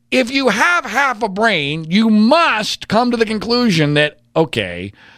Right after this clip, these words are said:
the second attempt at an affair is, is real, and I need to accept that that's true.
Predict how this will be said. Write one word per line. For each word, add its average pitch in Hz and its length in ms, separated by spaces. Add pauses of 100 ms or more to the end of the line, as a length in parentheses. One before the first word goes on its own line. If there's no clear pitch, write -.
(220)
the 139 140
second 196 680
attempt 143 600
at 139 140
an 131 80
affair 120 680
is, 117 540
is 107 340
real, 131 640
and 123 140
I 117 120
need 123 260
to 117 100
accept 131 340
that 101 120
that's 107 260
true. 127 520